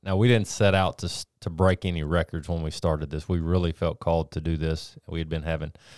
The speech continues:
morning kind of accountability, uh, meetings on Thursdays and breakfast and just iron sharpening iron. But the thing that I want you to know there is, is that being persistent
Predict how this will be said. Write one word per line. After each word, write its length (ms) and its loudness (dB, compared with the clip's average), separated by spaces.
morning 340 0
kind 220 0
of 40 -4
accountability, 880 -2
uh, 220 -2
meetings 380 -4
on 120 -2
Thursdays 600 -4
and 80 -6
breakfast 500 -6
and 100 -6
just 220 -6
iron 280 -2
sharpening 420 -4
iron. 320 -4
But 120 0
the 100 4
thing 260 6
that 140 6
I 80 6
want 340 -2
you 80 -4
to 80 -2
know 240 6
there 240 2
is, 260 -2
is 220 -8
that 320 -6
being 340 2
persistent 1000 -2